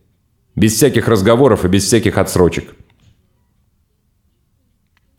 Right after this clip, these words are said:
В рассветных сумерках лица их были очень спокойны, и ничего на них не было, кроме внимания и ожидания, что я еще скажу.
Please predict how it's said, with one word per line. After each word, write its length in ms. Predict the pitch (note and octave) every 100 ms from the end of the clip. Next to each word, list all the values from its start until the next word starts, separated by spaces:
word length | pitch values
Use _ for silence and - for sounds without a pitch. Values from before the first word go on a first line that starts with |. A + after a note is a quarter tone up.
| -
В 120 | D2+
рассветных 600 | F2 - A2+ B2+ C3 A2+
сумерках 560 | - D3 B2+ - G2 G2
лица 320 | A#2+ - G2
их 160 | F#2
были 180 | F2+ G#2+
очень 300 | G#2 G2+ G2+
спокойны, 680 | - G2+ G2 A#2 G#2+ F2 F2
и 20 |
ничего 420 | F#2 F#2+ A#2+ D3+
на 120 | C#3+ A#2+
них 200 | A2 G#2+
не 140 | A2
было, 220 | G#2 G2
кроме 300 | F#2 G2 F#2+
внимания 640 | F2 F#2 G2+ B2 A2 G2 F#2
и 140 | F#2+
ожидания, 680 | F#2 F2 F#2 G2+ G2 F#2 E2+
что 180 | -
я 140 | B2 A2+
еще 340 | G2+ - E2
скажу. 420 | - D2+ C#2+ C2